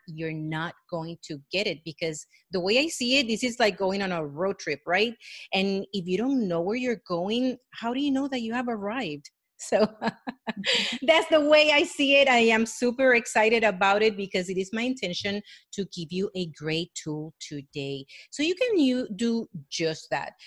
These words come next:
So you can have a clear vision of what you want and then write it down. And on top of that, you can set it in motion so you can manifest whatever it is that you want to manifest. So for that,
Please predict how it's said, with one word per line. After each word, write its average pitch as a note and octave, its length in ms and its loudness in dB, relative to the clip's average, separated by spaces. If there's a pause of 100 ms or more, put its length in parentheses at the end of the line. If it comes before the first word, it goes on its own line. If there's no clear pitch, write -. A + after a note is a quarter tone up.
So - 140 -6
you F3+ 100 -4
can G#3+ 140 0
have G3 320 2
a E3 100 -2 (100)
clear C#4 280 0
vision D#4 300 0
of D#4 160 -4
what D4+ 180 0
you C#4 120 -2
want E3 500 -4 (260)
and F3 180 0
then F3 260 2
write D#3 440 0
it F#4+ 140 0 (100)
down. F3 640 0 (240)
And F#3 160 0
on F3+ 100 -4
top F#3+ 200 -10
of D#4 180 -4
that, A#3 180 0
you G3 140 -6
can F3 260 -4
set G3 240 -2
it B3+ 160 2
in B3 340 2
motion F#3+ 560 -4
so D#3 440 -6
you D3+ 260 -10
can D3 240 -6
manifest D3+ 580 -10
whatever D3 480 -12
it A3+ 160 -12
is G#3+ 180 -8
that G#3 120 -10
you G3 180 -14
want A3 280 -12
to B3+ 80 -8
manifest. B3+ 720 -10 (440)
So G3 400 0
for F#3 320 -2
that, F3 500 -2